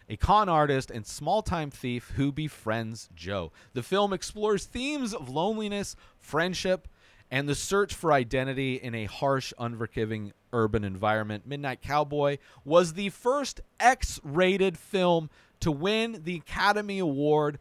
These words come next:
for Best Picture, although it was later rated as rated R. 'Cause there is a lot of, s-, you know, I mean, it's, eh, definitely not, it's definitely a rated R film. De-, like, the rated X,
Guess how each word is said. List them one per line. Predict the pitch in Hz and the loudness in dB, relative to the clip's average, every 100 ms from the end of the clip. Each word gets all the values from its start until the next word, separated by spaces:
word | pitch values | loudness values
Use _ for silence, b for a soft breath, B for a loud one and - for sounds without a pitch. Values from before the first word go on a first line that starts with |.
| b _ | b _
for | 123 | -2
Best | 165 160 - - | 2 2 0 -4
Picture, | 143 139 - 139 123 B B | -6 -6 -4 -6 -6 B B
although | 120 127 156 156 | -2 2 2 2
it | |
was | 143 120 | 0 -2
later | 135 131 123 | -2 -2 -2
rated | 110 117 113 107 - - | -4 -4 -2 -4 -6 -6
as | 104 107 104 - - | -2 0 -2 -8 -8
rated | 104 92 85 | -6 -6 -2
R. | 104 117 127 - _ _ _ _ _ _ _ _ _ _ _ _ - | 2 2 0 -6 _ _ _ _ _ _ _ _ _ _ _ _ -12
'Cause | 104 | -6
there | 139 165 | 0 0
is | 202 | 0
a | |
lot | 180 151 143 | 2 6 6
of, | 117 | 4
s-, | - - | -6 -14
you | 214 | -10
know, | 185 113 123 b b b b b b | -6 -6 -8 b b b b b b
I | |
mean, | 208 233 | -4 0
it's, | 233 - | 0 -2
eh, | - - 92 104 - 151 | -10 -14 -14 -14 -16 -2
definitely | 226 233 214 | -2 -2 -2
not, | 151 139 139 | 2 4 4
it's | 147 - | -2 -4
definitely | 202 180 202 147 | -6 -6 -4 -2
a | 120 | -2
rated | 110 113 117 117 101 | -4 -4 -2 -2 -2
R | 90 101 87 | -2 -2 -2
film. | - 95 76 73 - - - | -4 -6 -6 -12 -20 -20 -6
De-, | - - | -6 -6
like, | 151 127 110 | 0 0 2
the | 131 | -4
rated | 139 190 165 127 - _ _ 120 | -2 -2 -2 -4 -6 _ _ -2
X, | 120 - - | -2 -4 -14